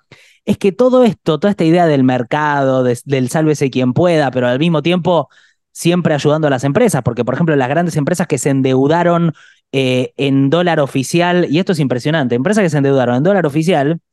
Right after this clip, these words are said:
eh, a cuatrocientos o trescientos setenta y cinco, ahora deberían pagar sus deudas de cosas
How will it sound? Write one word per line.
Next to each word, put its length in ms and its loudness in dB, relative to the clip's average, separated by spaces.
eh, 460 0
a 140 -4
cuatrocientos 760 -2
o 60 -4
trescientos 420 -4
setenta 340 -2
y 60 -2
cinco, 560 0
ahora 640 2
deberían 500 2
pagar 300 0
sus 180 0
deudas 420 2
de 120 -2
cosas 260 -4